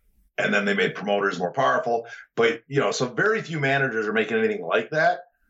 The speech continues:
But the, the ones that do make a high percentage, usually they're doing something for it, that they, that they get that percentage.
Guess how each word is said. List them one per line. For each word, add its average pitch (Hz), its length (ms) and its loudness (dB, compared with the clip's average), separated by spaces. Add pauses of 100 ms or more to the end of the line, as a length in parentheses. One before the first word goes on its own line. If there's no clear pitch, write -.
(320)
But 120 440 0 (320)
the, 120 260 0
the 123 60 -8
ones 165 300 2
that - 220 -2
do 247 180 0
make 208 240 0
a 117 60 2
high 117 200 2
percentage, 127 480 0
usually 226 340 0
they're 139 140 4
doing 139 380 4
something 85 500 -4
for 82 220 4
it, - 120 -4
that 82 140 -4
they, 90 200 4
that 87 140 -2
they 95 80 0
get 82 220 2
that 85 180 2
percentage. - 640 -2